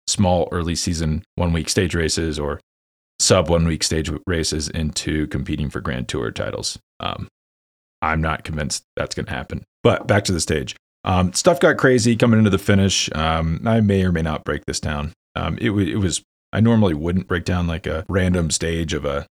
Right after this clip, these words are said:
small early season stage race, but it was pretty interesting racing. Um, Ineos was really, really, really present at the front. But interesting, they, they had two riders. I think it was, uh, Jonathan Navarez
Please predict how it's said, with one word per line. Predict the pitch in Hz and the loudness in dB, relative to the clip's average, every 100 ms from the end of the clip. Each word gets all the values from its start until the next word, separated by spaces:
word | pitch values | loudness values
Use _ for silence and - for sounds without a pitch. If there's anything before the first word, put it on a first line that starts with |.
| _ | _
small | - 98 90 78 | -4 0 0 -2
early | 87 85 | -4 -4
season | - 78 78 | -2 -2 -4
stage | - 76 | -4 -2
race, | 95 95 - | 0 0 0
but | 147 | 0
it | |
was | - - - | 0 -4 -2
pretty | - 78 | -2 -2
interesting | - 82 87 - 73 | -4 -4 -4 -4 -4
racing. | 80 78 92 92 69 | -4 -2 0 0 0
Um, | 80 80 | -4 2
Ineos | 113 110 95 - | 4 6 4 0
was | 76 | -4
really, | 78 82 87 82 76 | -6 -4 -2 -2 -2
really, | 78 76 78 | -4 -6 -6
really | 82 82 80 | -4 -4 -4
present | - 85 78 | -4 -4 -2
at | 80 | -4
the | - | -4
front. | - 123 113 - _ _ _ _ _ | 0 2 0 -6 _ _ _ _ _
But | 98 98 | 0 2
interesting, | 131 147 151 120 101 | 2 2 2 4 4
they, | 98 95 92 _ _ _ _ - | 4 2 -2 _ _ _ _ -2
they | 98 113 120 | 0 2 4
had | 113 123 - | 4 2 0
two | 135 | 0
riders. | 107 92 123 90 | 2 0 0 0
I | 82 | -2
think | 98 | -2
it | 85 | -2
was, | 78 78 | -2 -2
uh, | 76 78 - _ _ _ - | -2 -2 -6 _ _ _ -4
Jonathan | 98 117 113 98 | 2 2 4 2
Navarez | 85 87 95 113 107 - | 2 0 2 2 2 -2